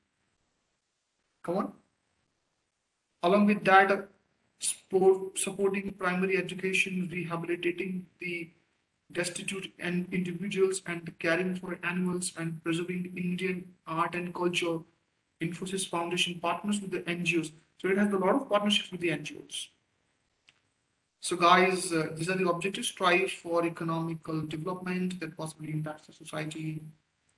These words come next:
So hunger, poverty, malnutrition, education,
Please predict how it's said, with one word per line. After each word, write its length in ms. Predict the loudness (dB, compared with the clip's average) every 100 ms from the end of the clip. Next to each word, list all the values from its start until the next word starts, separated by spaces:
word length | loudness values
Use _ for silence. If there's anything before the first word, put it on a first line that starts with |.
| _ -14
So 440 | -6 -4 -2 -4 -8 -20 _ _ _ _ _ _ _ _ _ _ _ _ _ _ _ _ _ _ _ _ _ _ _ _ _ -20 _ _ _ _ -10
hunger, 480 | -2 2 4 2 2
poverty, 460 | 4 4 4 0
malnutrition, 720 | -2 0 -2 -2 -2 0 0 -4
education, 720 | -2 -2 -2 0 0 -2 -4